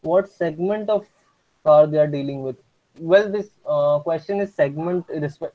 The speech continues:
irrespective of the segment. Let's say any car, let's, okay,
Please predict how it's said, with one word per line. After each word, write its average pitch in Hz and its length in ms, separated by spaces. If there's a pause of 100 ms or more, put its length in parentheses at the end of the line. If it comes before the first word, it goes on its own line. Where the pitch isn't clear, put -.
irrespective 180 560
of 175 100
the 175 80
segment. 160 460 (400)
Let's 208 160
say 247 100
any 220 180
car, 185 140
let's, 156 240
okay, 180 280